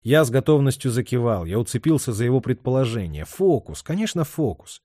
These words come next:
Преневоленным, которые каким-то образом постигли грамоту,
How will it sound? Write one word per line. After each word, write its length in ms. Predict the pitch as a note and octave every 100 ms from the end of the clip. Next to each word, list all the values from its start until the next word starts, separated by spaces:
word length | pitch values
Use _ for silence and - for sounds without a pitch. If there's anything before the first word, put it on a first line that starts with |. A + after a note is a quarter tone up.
| _ _ _ _
Преневоленным, 720 | C3+ C#3 D3 G#3 A#3 C#3+ F#2+
которые 360 | A2+ G#2+ B2 A2+
каким-то 440 | A2+ C#3 A#2+ B2+
образом 380 | B2 A#2+ A2 A2+
постигли 500 | A#2 - - A#2 A#2
грамоту, 640 | G#2+ C3 F#3 E3+ G#2+ -